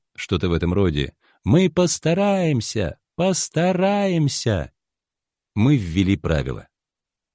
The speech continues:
Все другие задачи по боку. Задача у нас только одна, и на неё бросаются все силы. И ребята принялись за работу. Моя жена Арлин болела туберкулёзом.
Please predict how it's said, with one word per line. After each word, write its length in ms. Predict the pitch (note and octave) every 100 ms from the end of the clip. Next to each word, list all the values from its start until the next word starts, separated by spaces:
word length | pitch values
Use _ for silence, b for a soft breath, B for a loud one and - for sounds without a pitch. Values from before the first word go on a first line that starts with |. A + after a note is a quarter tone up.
| _
Все 340 | - - A#2+ G2
другие 460 | F2+ D#2+ E2 D#2
задачи 760 | C#2+ D#2 F2 C#3+ - A#2 A2+ - _ _ _ _
по 140 | G#2
боку. 380 | D2+ C#2 - - _ _ _ _ _ _ -
Задача 560 | D2+ F2 A#2+ F3 -
у 40 | C#3+
нас 280 | C3+ -
только 380 | - A2 G#2+ G#2+ -
одна, 540 | G#2+ G2+ B2 C#3 D#2+ - _
и 120 | E2
на 140 | E2+ D#2+
неё 360 | D#2+ G2 D3
бросаются 1040 | A2 F#2+ F2+ - A2 G2+ E2+ - F#2 F2 -
все 280 | - - E2+
силы. 500 | - - G2+ C#2+ - _ _ _ _ _ _ _
И 140 | - D#3+
ребята 480 | A#2 F2+ A#2 - D2+
принялись 640 | E2 D#2 D2+ E2 - - -
за 200 | D#2 D2
работу. 420 | C2+ B1+ - - _ _ _ _ _ _ _ _ _ _ D2+
Моя 260 | E2 A#2+
жена 260 | A#2 C#3 C#3
Арлин 480 | - G2+ A2+ D3+ C#3 - _ _ _ _ _
болела 400 | F2+ G2 A#2+ A#2+
туберкулёзом. 800 | - F#2 F#2 G#2 F#2+ C2 B1 -